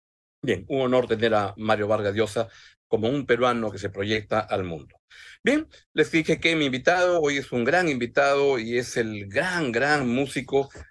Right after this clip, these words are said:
a Lucho Quequesana, a quien le tengo mucha estima porque aprecio su mu-, su música y tengo el honor de poder ser su amigo. Lucho, muy buenos días, bienvenido.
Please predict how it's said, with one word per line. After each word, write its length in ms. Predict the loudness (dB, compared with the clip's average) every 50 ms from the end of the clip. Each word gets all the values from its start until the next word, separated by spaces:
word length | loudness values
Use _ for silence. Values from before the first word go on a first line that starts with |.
| _ _
a 300 | 0 2 2 4 2 2
Lucho 440 | 0 -2 0 0 0 0 0 -4 -4
Quequesana, 800 | -2 -4 -4 -4 -4 -2 0 2 2 2 2 2 2 2 2 0
a 80 | -2 -2
quien 200 | -4 -6 -6 -4
le 120 | -4 -4
tengo 360 | -4 -2 -4 -2 0 0 0
mucha 260 | 0 0 -4 -4 -6 -8
estima 340 | -8 -6 -2 0 0 0 0
porque 220 | -2 -4 0 0
aprecio 380 | -2 0 0 0 0 0 -2 -6
su 100 | -4 -2
mu-, 180 | -2 -2 -2
su 500 | -2 -4 -4 -2 -2 -2 -4 -6 -4 -4
música 480 | -4 -4 -4 -4 -4 -2 0 0 0 -2 -4 -16 -20 _ _ _
y 100 | -12 -8
tengo 360 | -4 0 0 2 4 4 4 4
el 100 | 4 4
honor 340 | 2 2 2 2 2 0 0
de 120 | -4 -2
poder 280 | -2 2 2 2 2 2
ser 140 | 2 0 0
su 100 | 0 0
amigo. 260 | 0 0 -2 -6 -8 -10
Lucho, 280 | -6 -6 -2 0 0
muy 100 | 0 2
buenos 220 | 2 2 2 0 0
días, 200 | 0 0 0 0
bienvenido. 480 | 0 0 2 2 2 0 -2 -2 -6